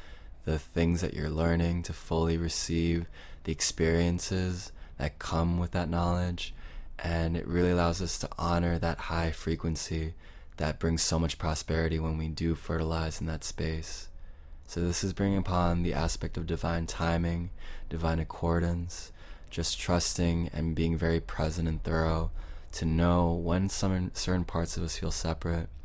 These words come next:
when certain parts of us are not on the same page with this very high aspiration we may have of ourselves, or any aspiration that we have, that we acknowledge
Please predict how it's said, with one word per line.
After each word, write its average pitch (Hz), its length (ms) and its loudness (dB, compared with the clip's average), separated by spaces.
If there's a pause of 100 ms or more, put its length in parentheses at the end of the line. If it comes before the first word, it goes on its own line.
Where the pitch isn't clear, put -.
(320)
when 85 200 2
certain 90 260 2
parts - 340 -2
of 85 80 0
us 78 160 -2
are 82 140 -2
not 82 140 2
on 80 100 0
the 82 40 0
same 80 300 0
page 78 460 -2 (360)
with 76 120 -6
this 80 160 -2
very 80 260 2
high 82 220 2
aspiration 80 760 -2
we 82 80 0
may 82 140 0
have 80 420 -2
of 82 80 -4
ourselves, 80 480 -2
or - 80 -2
any 92 240 2
aspiration 80 800 -2 (500)
that 64 140 -2
we 78 80 0
have, 76 440 0 (460)
that - 160 -2
we 90 180 2
acknowledge 92 760 4